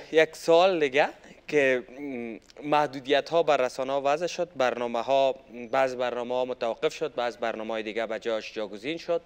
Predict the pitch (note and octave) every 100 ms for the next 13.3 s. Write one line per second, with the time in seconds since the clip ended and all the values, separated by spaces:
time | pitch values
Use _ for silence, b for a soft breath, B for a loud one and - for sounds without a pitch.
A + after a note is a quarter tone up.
0 | B B B B B - A#2 C3+ D3 -
1 | A3+ E4+ D4+ A3+ G3 B3+ G#3+ F3+ E3+ F#3+
2 | E3 - - A2 C3 C#3 B2+ - A#2+ A2+
3 | B2 C#3 B2+ A#2 A#2+ D3 C#4 - B B
4 | B C3 D#3 D#3 C#3 A#2+ C#3 C#3 E3 C4+
5 | D4+ D#3+ E3 F3 G3 G3 E3+ D3+ C#3+ B2+
6 | C#3 G3+ A3+ F3+ - C#3 F3 F3 F#3 E3
7 | D3+ - C#3+ D#3+ D3 - C3 B2 C#3 A2+
8 | - - _ C#3+ C#3+ F#3+ A3+ G#3+ D#3 C#3+
9 | D#3 A#2 B B B B _ D#3+ D3 G3+
10 | G#3 G#3 F3+ - - F3 D#3+ - E3+ D#3+
11 | G#3+ F#3+ C3+ B2+ C3+ B2+ A2+ - G#2+ G2
12 | F#2+ F#2 - _ b b b b b -
13 | D#3 G3